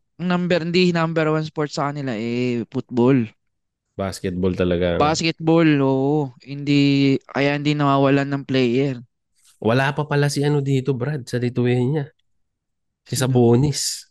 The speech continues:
Speaker 2: Hindi naglaro yun. Hindi siya naglaro.
Speaker 1: Saan ba Sabonis? Di ba hindi siya dyan?
Speaker 2: Lithuania.
Speaker 1: Ah, ganun?
Speaker 2: Wala pa si, ano.
Speaker 1: Dumantas? Oo nga,
Speaker 2: Dumantas
Speaker 1: no?
Speaker 2: mo.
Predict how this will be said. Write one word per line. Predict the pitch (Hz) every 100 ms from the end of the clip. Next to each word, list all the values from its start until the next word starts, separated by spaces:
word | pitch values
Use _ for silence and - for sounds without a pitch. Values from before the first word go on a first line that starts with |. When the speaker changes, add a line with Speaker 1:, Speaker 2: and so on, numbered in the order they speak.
| _
Speaker 2:
Hindi | 120 117
naglaro | 120 120 120 117 117 113
yun. | 147 135 120 _ _ _ _
Hindi | - 143
siya | 165 175
naglaro. | 165 175 190 160 - _ _ _ _ _ _ _ _ _ _ _ _ _
Speaker 1:
Saan | - 330
ba | 370 392 381 381 381
Sabonis? | 320 190 185 240 -
Di | 269
ba | 330
hindi | 330 285
siya | 220 180
dyan? | 101 - 139 123
Speaker 2:
Lithuania. | 131 156 190 180 190 208 196 156 117 101 _ _ _ _ _ _ _ _ _ _ _
Speaker 1:
Ah, | 349 349
ganun? | 254 185 220 226 190 _ _ _ _ _ _ _ _ _ _ _ _ - _ _ _ -
Speaker 2:
Wala | 143 151 160
pa | 160
si, | 165 156
ano. | 180
Speaker 1:
Dumantas? | 196 196 247 339 - - - - _
Oo | 190 294 -
nga, | - 294
Speaker 2:
Dumantas | 220
Speaker 1:
no? |
Speaker 2:
mo. | 202